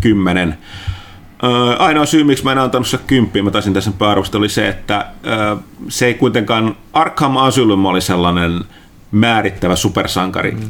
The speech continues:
Speaker 1: genren peli. Ja Spider-Man kaksi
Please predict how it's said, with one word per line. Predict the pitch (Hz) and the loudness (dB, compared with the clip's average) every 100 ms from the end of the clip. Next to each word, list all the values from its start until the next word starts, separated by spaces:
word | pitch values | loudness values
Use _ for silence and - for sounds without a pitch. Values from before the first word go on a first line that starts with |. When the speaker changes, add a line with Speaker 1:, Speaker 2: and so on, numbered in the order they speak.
| 107 | -4
Speaker 1:
genren | 104 104 101 104 95 | 0 2 2 0 0
peli. | - 101 101 95 - - - - - | 0 0 0 -2 -8 -18 -18 -18 -8
Ja | 107 98 98 98 90 - - - - | -2 2 2 2 0 -6 -16 -18 -10
Spider-Man | - 123 123 117 113 104 - | -4 0 2 2 2 0 0
kaksi | 123 120 - - - | 0 0 -2 -4 -6